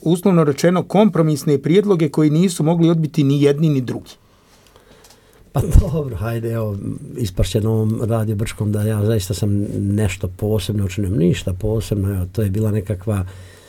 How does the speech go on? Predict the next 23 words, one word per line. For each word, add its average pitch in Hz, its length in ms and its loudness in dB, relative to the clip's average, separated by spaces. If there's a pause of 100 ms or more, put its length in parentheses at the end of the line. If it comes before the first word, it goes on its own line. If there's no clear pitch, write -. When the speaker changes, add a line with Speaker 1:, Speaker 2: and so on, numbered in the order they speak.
(300)
Speaker 2:
e, 107 60 -4
ukazana 107 600 -2
čast 113 460 -2
i 104 40 -2
to 113 240 0
ne 107 220 2
zato 101 420 -2
što 98 300 -6
sam 101 240 -2
najtamovredniji, 101 1000 -2
najsposobniji, 98 680 -2
najbitniji, 104 680 0
najvažniji, 101 680 2
dobio 107 220 0
najveći 107 360 -2
broj 101 200 0
glasova, 98 300 -2
ne 98 40 0
znam 98 140 0
ni 104 80 0
ja 101 100 0
šta, 104 220 -4
nego 107 280 0